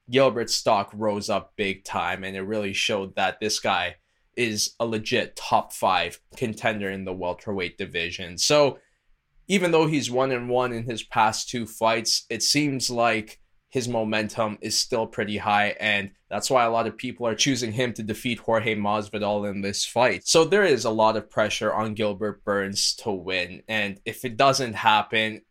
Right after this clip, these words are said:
it would be a huge hit on his career. And in my opinion, I don't see a path for him back to another title shot if that happens. So he really needs to win this fight in order to make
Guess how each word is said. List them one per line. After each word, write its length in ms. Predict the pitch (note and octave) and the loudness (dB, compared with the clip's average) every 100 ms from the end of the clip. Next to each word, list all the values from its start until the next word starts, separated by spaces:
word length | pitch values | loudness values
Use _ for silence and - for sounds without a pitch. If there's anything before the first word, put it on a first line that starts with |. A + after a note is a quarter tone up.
| _ | _
it 100 | B2 | -2
would 240 | A2 G2+ | -2 -2
be 300 | A#2 A2+ A2 A2+ | 0 0 0 -2
a 80 | |
huge 480 | G2 - B2+ A2 - | -6 -4 -2 -2 -4
hit 400 | - A#2+ G#2 - - - | -2 2 2 0 -12 -8
on 140 | G#2+ G#2+ | -6 -4
his 240 | A2+ G2 | -4 -4
career. 380 | - G#2+ G#2 G2+ | -6 -6 -2 0
And 140 | G2 | 0
in 140 | F#2+ G#2 | -2 -2
my 160 | B2+ | 0
opinion, 640 | C3 - C3+ C3 A#2 G#2+ - _ _ | 0 0 -2 0 0 -2 -8 _ _
I 120 | A2 | 0
don't 300 | B2+ B2 A2 - | 2 0 -6 -10
see 420 | - - C#3+ C#3+ - | 0 2 2 2 0
a 60 | |
path 440 | A2+ - B2+ B2+ - | -6 -2 2 2 0
for 160 | B2+ | -4
him 360 | G#2+ A#2 A2+ G2+ _ - | -2 -2 -4 -10 _ 0
back 280 | A2+ A2 - | 2 2 0
to 100 | A2 | -4
another 340 | A2 A2+ A#2 | -2 -2 -2
title 360 | A2 A#2+ D3+ C3+ | 0 0 2 0
shot 360 | - G#2 F#2+ | 0 0 -2
if 160 | G2+ - | -4 -2
that 220 | A2+ G2 - | 0 2 2
happens. 640 | G#2+ A2 - G#2 F2 G2 | 4 2 2 -10 -10 -8
So 400 | - C#3 C3 A#2+ - - _ _ _ _ | 0 2 4 2 -2 -20 _ _ _ _
he 180 | F3+ | 0
really 300 | D#3 D3+ C#3+ | 4 6 4
needs 300 | A#2+ A#2+ A2+ - | 2 -2 -2 0
to 80 | |
win 260 | A2 A2+ G#2+ | 0 0 0
this 220 | G#2+ G#2+ | 2 0
fight 480 | - A2+ A2 G#2+ - - _ _ | 2 4 4 2 -6 -20 _ _
in 160 | A#2 B2 | -4 0
order 260 | A#2+ A#2 | 2 2
to 560 | A2 - C3 A#2+ A2+ A2+ _ _ | -2 -2 -2 0 -2 -6 _ _
make 480 | C3 E3 - - | 2 2 2 -8